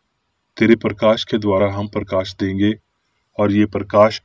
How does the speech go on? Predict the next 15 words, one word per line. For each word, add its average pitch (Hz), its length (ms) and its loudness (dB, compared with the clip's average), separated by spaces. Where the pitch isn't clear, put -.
उन 120 100 -4
सभी 110 360 -4
के 117 240 2
द्वारा 98 320 0
आध्यात्मिक 101 800 -4
रूप 104 160 -2
से - 160 -6
प्रतिबिंबित 92 680 -8
होता 95 400 -4
है, 107 140 0
जो 113 100 0
प्रकाश 104 480 0
में 107 80 -2
चलते 90 320 -6
हैं 92 380 -8